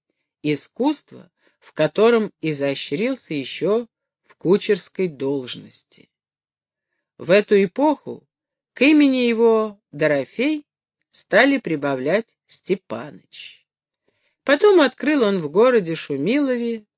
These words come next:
постоянную лавочку, в которой висело десятка три хомутов, гужи, веревки, шлеи, уздечки, чересидельники, подпруги, попоны. Причем на вывеске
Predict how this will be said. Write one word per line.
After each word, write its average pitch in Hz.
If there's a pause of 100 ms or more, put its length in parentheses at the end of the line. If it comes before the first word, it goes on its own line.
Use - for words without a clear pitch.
постоянную 175
лавочку, 151 (360)
в -
которой 233
висело 202
десятка 151
три 196
хомутов, 147 (640)
гужи, 208
веревки, 196
шлеи, 220
уздечки, 208 (400)
чересидельники, 226
подпруги, 208
попоны. 220 (360)
Причем 233
на 233
вывеске 254